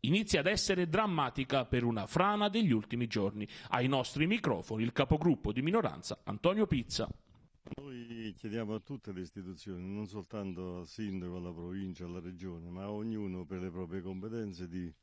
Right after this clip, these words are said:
Speaker 2: rassicurarci, di metterci in sicurezza, di garantirci un futuro, perché restare bloccate e isolate significa restare bloccate e isolati.
Speaker 1: Da quanto tempo persiste questa situazione, consigliere Pizza?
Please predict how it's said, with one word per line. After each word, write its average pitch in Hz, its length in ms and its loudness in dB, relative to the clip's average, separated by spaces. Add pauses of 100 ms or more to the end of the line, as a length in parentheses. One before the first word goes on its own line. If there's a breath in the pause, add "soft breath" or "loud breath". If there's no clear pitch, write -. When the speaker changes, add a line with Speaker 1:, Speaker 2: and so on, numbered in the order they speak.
(520)
Speaker 2:
rassicurarci, 107 840 -6
di 92 80 -6
metterci 101 500 -8 (100)
in 92 120 -6
sicurezza, 98 680 -6
di 90 320 -6
garantirci 110 720 -4
un 90 180 -4
futuro, 90 440 -10
perché 80 320 -14 (720)
restare 104 400 -4
bloccate 95 540 -8
e 90 40 -4
isolate 90 460 -8
significa 87 680 -8 (120)
restare 95 420 -6
bloccate 92 460 -6
e 92 60 -4
isolati. 80 480 -10 (560 loud breath)
Speaker 1:
Da 131 140 4
quanto 202 280 6
tempo 175 680 4
persiste 160 680 4
questa 151 300 4
situazione, 147 800 4
consigliere 117 420 4
Pizza? - 320 -2